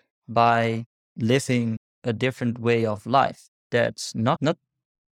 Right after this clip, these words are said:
necessarily, yeah, uh, very difficult. It's been made difficult by being exposed to marketing efforts,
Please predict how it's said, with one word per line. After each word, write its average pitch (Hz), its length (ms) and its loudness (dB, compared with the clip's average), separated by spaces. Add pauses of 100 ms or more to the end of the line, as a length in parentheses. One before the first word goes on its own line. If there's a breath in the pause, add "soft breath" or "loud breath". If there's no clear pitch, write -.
(160)
necessarily, 127 1120 0
yeah, 127 380 0 (100)
uh, 107 220 -6
very 127 420 0
difficult. 117 720 -4 (440)
It's - 300 -6 (180)
been 143 240 2
made 117 220 2
difficult 117 640 -2
by 110 440 2 (340)
being 110 520 0 (240)
exposed - 760 -4
to 107 400 -4 (480)
marketing 107 640 0
efforts, 113 680 -6